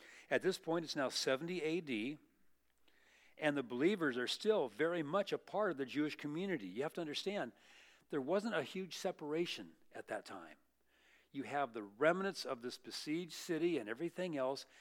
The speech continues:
and yet the Jewish believers and the Jews were all still part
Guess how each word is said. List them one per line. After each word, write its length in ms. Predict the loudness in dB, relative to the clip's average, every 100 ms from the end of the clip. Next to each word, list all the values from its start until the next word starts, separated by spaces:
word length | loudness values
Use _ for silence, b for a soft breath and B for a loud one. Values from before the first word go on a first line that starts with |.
| B B -4
and 180 | -2 4
yet 260 | 6 4 0 _ _ -6
the 80 | -6
Jewish 360 | 4 4 4 0
believers 440 | -2 0 0 0
and 100 | -2
the 80 | -4
Jews 440 | -4 -2 -2 -2 -4
were 120 | -4
all 280 | -4 -4 -4
still 280 | -4 -4
part 500 | -6 -10 -8 -6 -8